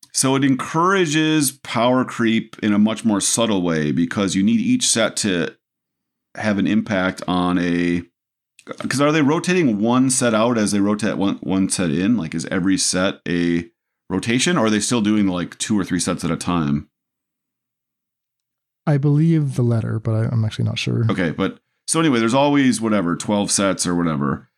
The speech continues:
Speaker 1: It's just really hard for cards to make a difference, and every time they print a new set, they know it has to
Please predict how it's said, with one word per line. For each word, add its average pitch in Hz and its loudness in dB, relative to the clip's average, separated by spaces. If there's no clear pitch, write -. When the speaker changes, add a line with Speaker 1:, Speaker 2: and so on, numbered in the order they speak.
Speaker 1:
It's - -2
just 208 2
really 143 0
hard 127 0
for 110 -4
cards 98 -2
to 92 0
make 92 0
a 90 -2
difference, 92 -2
and 90 -2
every 113 0
time 110 0
they 104 2
print 104 -2
a 95 0
new 95 2
set, 127 -2
they 92 0
know 95 0
it 90 -2
has 92 -2
to 85 -2